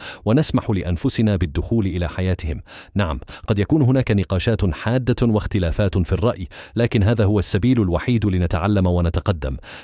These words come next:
نتحدث عن الوحدة فوق التقسيم، فلتتخيلوا الحياة بدون جدران،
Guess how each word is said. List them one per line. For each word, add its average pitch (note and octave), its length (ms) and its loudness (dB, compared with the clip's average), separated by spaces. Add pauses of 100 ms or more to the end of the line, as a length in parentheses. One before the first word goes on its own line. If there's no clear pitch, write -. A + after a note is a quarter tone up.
(100)
نتحدث C3+ 500 0
عن F#2 140 0
الوحدة G2+ 520 0
فوق A2 320 0
التقسيم، F2+ 600 -2 (260)
فلتتخيلوا G#2+ 800 2
الحياة G2 460 0
بدون G2 420 2
جدران، D#2+ 460 -2